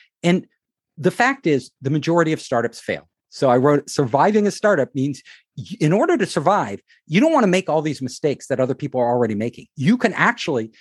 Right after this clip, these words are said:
I believe great entrepreneurs, also another trait, they're always educating themselves. They're always learning. So I, I wish I, it was the book I wish I had when I started out. And it is basically a distillation. It's not a book with,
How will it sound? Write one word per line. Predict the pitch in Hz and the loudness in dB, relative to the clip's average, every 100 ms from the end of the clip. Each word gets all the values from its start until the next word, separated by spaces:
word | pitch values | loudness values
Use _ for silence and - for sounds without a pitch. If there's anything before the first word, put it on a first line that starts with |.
| _ _ - | _ _ 0
I | 175 | 0
believe | 226 202 156 | 2 0 -2
great | - 143 156 | 2 4 4
entrepreneurs, | 139 - 120 127 113 | 2 -2 -4 -4 -2
also | 135 139 - | 0 0 0
another | 110 113 123 | 0 2 0
trait, | - 165 170 - | 2 0 0 -2
they're | 135 | 0
always | 131 131 113 | 2 2 0
educating | 101 101 - 87 90 | -4 -6 -12 -12 -12
themselves. | 85 - - - - | -16 -16 -18 -14 -4
They're | 165 151 | 0 4
always | 151 160 151 | 4 4 2
learning. | 135 110 101 87 98 - - - | 0 -2 -4 -10 -16 -20 -20 -2
So | 208 180 - _ _ _ _ _ _ _ 127 | 2 2 -2 _ _ _ _ _ _ _ -18
I, | - - | -12 0
I | 170 | 0
wish | 202 190 - - | 2 -2 -2 -6
I, | 139 - | -6 -2
it | 175 170 | 0 0
was | 151 - | 0 -2
the | |
book | 131 165 165 | 0 0 0
I | 143 139 | 0 0
wish | 123 - | 0 -2
I | 139 | -2
had | 131 139 | 0 -2
when | 113 | 0
I | 117 202 | 0 0
started | - 196 190 180 | 2 0 2 2
out. | 180 196 _ _ _ _ 139 | 0 -2 _ _ _ _ 0
And | 143 131 | 2 2
it | 147 143 | 0 0
is | 143 127 - | 0 -2 0
basically | 151 151 - 147 127 | -2 -2 -4 2 2
a | 113 - | 0 -2
distillation. | 196 - 165 139 127 127 110 - | -2 0 0 0 0 -4 -8 -6
It's | 151 - | -6 0
not | 185 240 | 2 4
a | 240 | 4
book | 156 - 139 | 2 0 -4
with, | 120 | -8